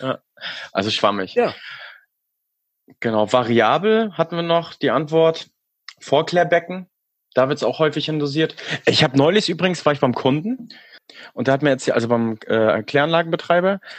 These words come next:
Speaker 1: und der meinte, er hat das Zentrat dann wieder dazu dosiert und er will zukünftig, macht er sich Gedanken halt, ähm, das Phosphor aus seinem Zentrat rauszunehmen, um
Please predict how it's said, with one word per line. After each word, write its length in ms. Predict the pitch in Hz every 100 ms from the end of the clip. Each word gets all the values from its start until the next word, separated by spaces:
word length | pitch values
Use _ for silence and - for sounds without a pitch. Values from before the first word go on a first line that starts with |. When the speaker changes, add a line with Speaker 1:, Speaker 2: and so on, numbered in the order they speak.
| - _
Speaker 1:
und 180 | 117 120
der 100 | 127
meinte, 280 | 139 143
er 180 | 151 127
hat 100 | 123
das 120 | 123
Zentrat 400 | - 117 - 120
dann 100 | 135
wieder 140 | 123 117
dazu 340 | 110 - 151
dosiert 380 | 143 160 165 165
und 80 | 120
er 120 | 110
will 100 | 120
zukünftig, 640 | - 151 - 180 - 165 139
macht 120 | 131
er 60 |
sich 140 | 117 117
Gedanken 420 | 117 123 143 151
halt, 260 | 147 143 - - - - - -
ähm, 560 | 120 120 117 117 117 -
das 120 | 110
Phosphor 400 | - 147 - 139
aus 140 | 98 117
seinem 160 | 113
Zentrat 440 | 107 104 - 123 143
rauszunehmen, 580 | 147 147 160 160 165 120
um 300 | 120 113